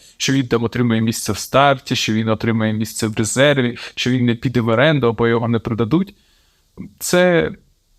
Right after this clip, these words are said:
це цікаво з іншої точки зору, що все ж таки Арне Слот хоче подивитися на нього, і це круто, що керівництво не стало одразу гостро реагувати, скажімо, на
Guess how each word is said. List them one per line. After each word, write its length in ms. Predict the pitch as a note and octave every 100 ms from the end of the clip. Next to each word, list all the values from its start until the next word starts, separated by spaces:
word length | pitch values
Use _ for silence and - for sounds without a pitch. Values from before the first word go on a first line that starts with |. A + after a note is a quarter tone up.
| _ _ _ _
це 160 | - F3+
цікаво 460 | F3+ E3+ F#3 E3
з 120 | C#3+
іншої 360 | D#3 D#3 - B2+
точки 340 | A#2+ - -
зору, 400 | A2 A2 G#2 - G2
що 800 | - - B2+ C3 B2+ B2+ B2 A#2+
все 220 | - F3
ж 100 | -
таки 540 | F#3 - D3 C#3 C3 - _ _ _ _ _ _ _ _ _ - -
Арне 300 | D3 D3 C3
Слот 420 | - E3 F3 - _ _
хоче 460 | - E3+ E3 -
подивитися 600 | - A2+ A#2+ A2+ G#2 -
на 120 | G#2+ G#2+
нього, 560 | B2 F3 G3+ E3+ B2+ -
і 80 |
це 180 | B2 -
круто, 340 | - E3+ F#3+ -
що 360 | - C3+ B2+
керівництво 600 | A#2+ B2+ C3 C3+ - C3
не 140 | A#2+ B2
стало 580 | - B2+ B2 A#2 A2 - _ _ -
одразу 880 | C#3 C3+ C#3 C3 A#2+ A#2 A2+ A#2 - _ -
гостро 460 | B2+ C#3+ - B2+
реагувати, 840 | B2 B2 A#2 B2 B2+ C3 - A#2 A2+
скажімо, 680 | - - B2 C3 C3 B2+ A#2
на 440 | A#2 A#2 A2+ A2